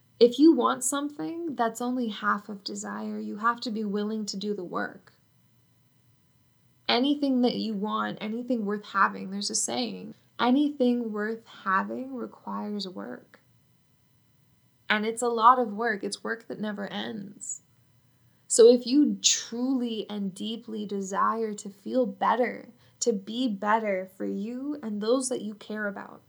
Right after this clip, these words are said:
if that's something that matters to you, and that's something that you want to embody in your day-to-day life, you have to take the time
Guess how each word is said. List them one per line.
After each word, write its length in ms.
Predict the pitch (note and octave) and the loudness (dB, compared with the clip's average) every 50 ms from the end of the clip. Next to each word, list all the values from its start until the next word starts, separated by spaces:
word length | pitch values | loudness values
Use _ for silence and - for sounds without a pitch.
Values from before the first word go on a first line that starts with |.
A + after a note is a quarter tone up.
| _ _ _ | _ _ _
if 120 | - G#3+ G3+ | -12 -4 2
that's 240 | A#3 B3 - - - | 2 2 2 2 0
something 640 | - A#3 A3+ A3+ A3+ - A#3+ B3+ C4 C#4+ D4 D4 D4 - - - - _ | 0 0 -2 -4 -4 -6 -8 -6 -6 -6 -8 -8 -10 -16 -20 -20 -12 _
that 180 | - A3+ G3+ G3 | 0 0 2 2
matters 560 | G3 G3 G#3 G3+ G#3 G#3+ A#3 B3 C4 - - | 0 0 2 2 2 2 2 -2 -2 -2 -2
to 100 | - - | 0 -2
you, 320 | C4+ C4 C#4+ D4+ E4 F#4 - _ _ _ _ _ _ _ _ _ _ _ _ _ _ _ _ | -2 -2 -2 -6 -6 -8 -10 _ _ _ _ _ _ _ _ _ _ _ _ _ _ _ _
and 200 | - G#3+ G#3+ G#3+ | -2 -2 0 0
that's 180 | G#3+ A3 G3+ - | -2 -2 0 -2
something 720 | - - A3+ A3+ A#3 A#3 - B3+ B3 A#3+ B3 A#3+ A#3+ G3+ - - | -2 -2 -2 -4 -6 -10 -10 -8 -8 -6 -8 -8 -10 -12 -12 6
that 160 | G3+ A3+ G#3 | 6 6 6
you 240 | G#3 G3+ G#3 A3+ A3+ | 6 2 -2 -2 -2
want 240 | A#3+ A#3 A#3 A3 - | -2 -2 -2 -6 -8
to 160 | - A3 G#3+ | -8 -6 -4
embody 720 | G#3+ G3+ G3+ G3 G#3 - G#3 A3 G#3+ G#3 G3+ - - - - _ _ _ _ _ _ _ _ _ | -4 -4 -2 -2 0 0 0 0 -2 -4 -10 -10 -14 -20 -20 _ _ _ _ _ _ _ _ _
in 140 | - G#3+ G#3 | -4 -4 -2
your 160 | G3+ G#3+ A3+ | 0 2 2
day-to-day 480 | A#3 G3 A3 G#3 A3 G#3+ G#3 G#3 G#3 G#3 | 4 4 6 6 6 6 4 0 -4 -4
life, 320 | G#3 G#3+ G3 - - - - _ _ _ _ _ _ _ _ _ _ _ _ _ _ _ _ _ _ _ _ _ _ _ _ _ _ _ _ _ _ _ _ _ _ _ _ _ _ _ _ _ _ _ _ _ _ _ _ _ _ _ _ _ _ _ _ _ _ _ _ _ _ _ _ _ _ _ - _ _ | -6 -6 -8 -8 -10 -16 -20 _ _ _ _ _ _ _ _ _ _ _ _ _ _ _ _ _ _ _ _ _ _ _ _ _ _ _ _ _ _ _ _ _ _ _ _ _ _ _ _ _ _ _ _ _ _ _ _ _ _ _ _ _ _ _ _ _ _ _ _ _ _ _ _ _ _ _ -20 _ _
you 220 | - G#3+ A3+ A#3+ | -8 -8 -6 -6
have 360 | A3 - - A3 A3 A#3+ A#3+ - | -8 0 2 2 2 2 0 -6
to 120 | - B3+ | -10 -10
take 300 | A#3+ - A#3 A3+ A3+ A3+ | -8 -4 -4 -4 -4 -6
the 60 | A#3 A3 | -10 -10
time 580 | A3+ - G#3+ G3+ G#3 G#3+ A3 A#3 B3 C4 D4+ | -10 -8 -8 -8 -6 -6 -6 -8 -8 -10 -12